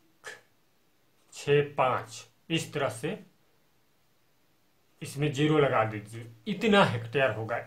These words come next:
ये भी जो है परफेक्ट विधि है, इसे भी कहीं भी यूज़ कर सकते हैं, हर जगह यूज़ कर सकते हैं। ये तीसरा नियम है। इस तरह आसानी से जान सकते हैं,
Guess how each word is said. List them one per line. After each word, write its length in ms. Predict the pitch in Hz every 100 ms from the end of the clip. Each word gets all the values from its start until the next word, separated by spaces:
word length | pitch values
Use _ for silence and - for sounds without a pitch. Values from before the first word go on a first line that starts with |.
| -
ये 140 | 190 202
भी 220 | 170 226
जो 180 | 196 175
है 220 | 175 180
परफेक्ट 520 | 143 110 - 147 - - _ _ _ _ _ -
विधि 300 | 139 135 151
है, 100 | 160 -
इसे 300 | 185 - 214
भी 120 | 180 180
कहीं 280 | - 147 208
भी 120 | 170 185
यूज़ 360 | 143 147 143
कर 140 | - 117
सकते 360 | 139 - -
हैं, 280 | 151 151 - - _ _ _ _ _ -
हर 160 | 151 151
जगह 320 | 139 143 131
यूज़ 300 | 139 143 -
कर 100 | 143
सकते 360 | - 147 -
हैं। 240 | 147 151 165 -
ये 220 | 143 151
तीसरा 420 | 139 131 113 143 143
नियम 240 | 143 143
है। 220 | 127 147 - _ _ _ - _ _ _ _ -
इस 220 | 180 -
तरह 240 | 160 151 - 127
आसानी 380 | 117 143 170 196
से 180 | 151
जान 240 | 127 117 117
सकते 380 | - - - 156
हैं, 220 | 147